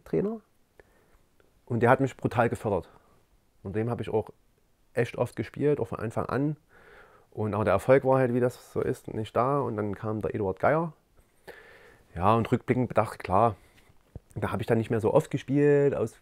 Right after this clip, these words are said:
Gründen, keine Ahnung, aber ich war auch jung, ich war manch-, ma-, wahrscheinlich auch manchmal einfach eingeschnappt und ja, ist halt so, ne? Ja, und deswegen, äh, hab ich dann eine neue Herausforderung gesucht, einfach nach drei Jahren dann, da war ich einundzwanzig,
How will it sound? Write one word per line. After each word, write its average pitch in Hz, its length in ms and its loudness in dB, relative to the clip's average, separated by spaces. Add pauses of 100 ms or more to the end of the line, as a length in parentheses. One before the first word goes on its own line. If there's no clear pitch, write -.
(140)
Gründen, 139 640 2
keine 123 200 -2
Ahnung, 135 160 6
aber 127 100 6
ich - 100 2
war 117 60 6
auch 131 100 4
jung, 156 180 4
ich - 80 0
war 127 100 6
manch-, 127 280 4
ma-, 139 220 2
wahrscheinlich 135 400 0
auch 123 40 2
manchmal 135 320 0
einfach - 160 2
eingeschnappt 160 600 0
und 120 460 -2 (420)
ja, 101 120 -4
ist 123 180 -2
halt 170 140 6
so, 160 240 2 (100)
ne? 120 260 -2 (800)
Ja, 107 280 6
und 104 280 0 (600)
deswegen, 110 460 -2
äh, 107 300 -2
hab 113 120 -2
ich 110 80 -12
dann 120 120 2
eine 107 80 2
neue 120 140 4
Herausforderung 139 540 4
gesucht, 143 320 -2
einfach 131 200 -2
nach 117 140 -2
drei 123 240 2
Jahren 135 280 2
dann, 143 200 -2
da 107 100 -4
war 113 140 -2
ich - 160 -10
einundzwanzig, 127 920 -2